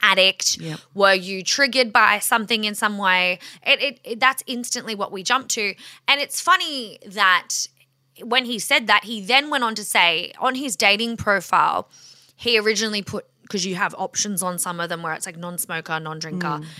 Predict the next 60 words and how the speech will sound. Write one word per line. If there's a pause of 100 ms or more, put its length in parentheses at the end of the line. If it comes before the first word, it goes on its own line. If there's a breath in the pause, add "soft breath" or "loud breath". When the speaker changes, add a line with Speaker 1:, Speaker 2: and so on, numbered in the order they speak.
Speaker 1:
and
he
would
say
non-drinker
and
he
would
get
nothing.
So
then
he
changed
it
to (180)
social
drinker. (280 loud breath)
So
then
he'd
get
the
dates, (260 loud breath)
and
then
he'd
go
on
the
dates
and
he
wouldn't
drink,
and
then
the
girls
would
be
like,
"Why
are
you
not
drinking?"
And
then
Speaker 2:
Yeah.
Speaker 1:
instantly
he
would
watch
their
body
language,
be
like,
Speaker 2:
Yeah.